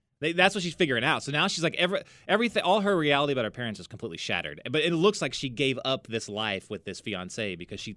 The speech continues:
thought she had to take care of these people. Now she realizes everything she knew was, like, nothing, you know, was built off of a lie.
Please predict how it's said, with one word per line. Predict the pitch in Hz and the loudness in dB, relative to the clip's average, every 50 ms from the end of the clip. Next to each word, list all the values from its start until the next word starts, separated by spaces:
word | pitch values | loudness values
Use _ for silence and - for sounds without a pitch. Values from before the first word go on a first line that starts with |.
| - - | -10 -8
thought | 139 117 - - | -8 -8 -8 -12
she | - - 117 | -12 -10 -10
had | |
to | 101 98 | -10 -10
take | - 101 - | -12 -14 -14
care | - 120 101 | -10 -10 -10
of | 87 | -10
these | 82 - | -10 -12
people. | - 85 - 78 73 - _ _ _ _ _ - | -16 -18 -18 -18 -20 -20 _ _ _ _ _ -4
Now | 139 156 165 | -2 0 0
she | 151 - 156 | 0 0 2
realizes | 143 135 123 123 123 110 110 | 2 2 2 0 -2 -2 -6
everything | - 123 123 113 104 98 98 | -6 -4 -4 -2 -2 -4 -6
she | - - 110 | -6 -8 -6
knew | 131 180 196 196 180 | -2 0 0 2 2
was, | 143 101 82 | 0 -2 -2
like, | 98 87 85 | -6 -6 -6
nothing, | 101 156 202 196 - 196 190 185 180 | -4 -6 -6 -4 -4 -6 -4 -4 -4
you | 151 135 | -4 -2
know, | 117 110 110 | -2 0 -2
was | 107 101 113 | -2 -4 -6
built | 98 120 117 117 - | -6 -4 -4 -4 -4
off | 113 110 - | -6 -8 -8
of | 104 90 | -8 -8
a | 92 | -6
lie. | 95 98 110 123 131 139 143 | -4 -4 -4 -2 -2 -4 -4